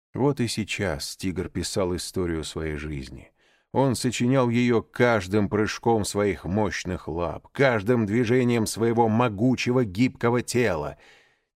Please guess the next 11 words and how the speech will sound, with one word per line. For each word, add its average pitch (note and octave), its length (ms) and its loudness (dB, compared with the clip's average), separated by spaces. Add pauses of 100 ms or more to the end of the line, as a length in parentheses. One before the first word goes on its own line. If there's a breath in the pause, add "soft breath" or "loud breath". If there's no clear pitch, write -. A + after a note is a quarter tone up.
Тигр G#2+ 340 -2
улыбался G2 840 -2
на F2 80 -4
бегу, F2 300 -4
сверкая F2+ 480 -4
в E2+ 60 -4
лунном F#2+ 380 -2
свете G2 480 -6
белоснежными F2+ 1300 -4
острыми E2 600 -6
клыками. D2 1000 -8